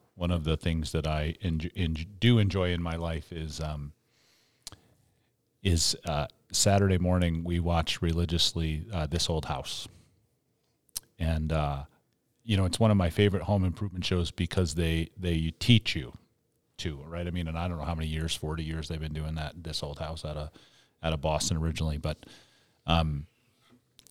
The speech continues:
they've been going through and they have a project that is bringing these young tradespeople in, and they've become part of the show over the last few years,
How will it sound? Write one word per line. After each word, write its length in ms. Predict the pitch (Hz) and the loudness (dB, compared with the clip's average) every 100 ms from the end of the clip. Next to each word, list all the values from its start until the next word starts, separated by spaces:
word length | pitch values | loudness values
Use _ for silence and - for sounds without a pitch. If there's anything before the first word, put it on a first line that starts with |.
| - | 4
they've 220 | 110 107 | 10 10
been 140 | 101 95 | 10 8
going 280 | 101 95 | 8 8
through 240 | 87 101 101 | 6 6 8
and 100 | 92 | 8
they 60 | |
have 220 | 82 92 82 | 6 4 4
a 100 | 80 | 2
project 680 | - 92 95 85 76 - - - - | 6 6 6 4 0 -6 -16 -14 0
that 160 | 85 | 2
is 220 | 80 78 76 | 4 2 2
bringing 420 | 87 87 85 80 | 2 4 2 2
these 220 | 76 71 | 0 0
young 220 | 80 78 | 0 -2
tradespeople 640 | 73 80 78 - 85 82 80 | -2 -2 -2 0 -2 -2 -2
in, 360 | 82 82 71 - _ _ | 0 0 -2 -8 _ _
and 160 | 85 80 | -2 -2
they've 140 | 73 | 0
become 260 | 80 - 80 | -2 -2 0
part 220 | 92 82 | 2 2
of 60 | |
the 80 | 78 | 2
show 280 | - 82 80 | 0 0 -2
over 160 | 80 76 | -4 -4
the 100 | 78 | -2
last 380 | 76 80 - | -2 -2 -4
few 100 | - | -4
years, 520 | 82 80 80 76 - | -4 -2 -4 -4 -4